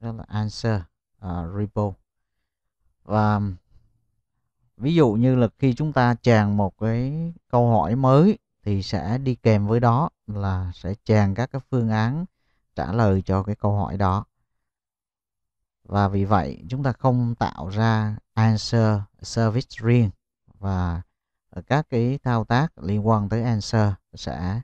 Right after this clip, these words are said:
thực hiện thông qua cái question service. Mở lớp student service info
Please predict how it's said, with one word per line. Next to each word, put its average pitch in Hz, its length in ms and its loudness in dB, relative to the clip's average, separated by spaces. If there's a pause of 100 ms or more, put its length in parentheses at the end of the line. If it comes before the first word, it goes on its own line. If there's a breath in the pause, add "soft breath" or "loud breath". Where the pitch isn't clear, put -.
(300)
thực 107 140 -4
hiện 62 380 -4
thông 101 260 -4
qua 98 300 -2 (760)
cái 104 140 -4
question 110 500 -2
service. 110 440 -2 (4000)
Mở 117 200 4
lớp 147 240 4 (500)
student 139 560 2
service 135 540 2
info 120 560 2